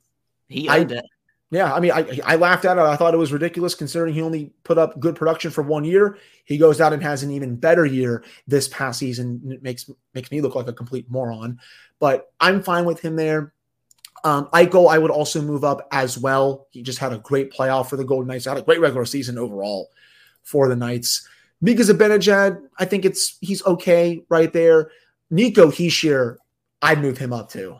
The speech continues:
Speaker 2: I mean, I think he's also one of the best two-way centers in the league. Now that Bergeron is retired, I'll, I'll just keep saying that. He's also gonna be a prime candidate for the Selke each and every year. He already was, but when Bergeron was playing,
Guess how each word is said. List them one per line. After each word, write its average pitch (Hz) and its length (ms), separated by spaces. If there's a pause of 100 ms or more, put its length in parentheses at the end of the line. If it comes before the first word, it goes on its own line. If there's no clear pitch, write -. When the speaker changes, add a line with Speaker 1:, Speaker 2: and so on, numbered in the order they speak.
(120)
Speaker 2:
I 139 80
mean, 143 80
I 139 160
think 156 180
he's 143 160
also 127 380
one 131 180
of 131 60
the 131 80
best 131 240
two-way 131 260
centers 131 320
in 131 80
the 123 80
league. 123 380 (380)
Now 143 160
that 139 160
Bergeron 139 420
is 127 140
retired, 131 420
I'll, 120 180
I'll 117 120
just 120 180
keep 120 160
saying 123 240
that. 117 240 (220)
He's 165 160
also 151 260
gonna 135 180
be 127 120
a 123 80
prime 127 320
candidate 123 400
for 123 80
the 123 80
Selke 123 580 (400)
each 175 220
and 156 80
every 143 140
year. 139 100
He 202 100
already 196 240
was, 160 340
but - 360
when 156 200
Bergeron 170 400
was 139 140
playing, 147 420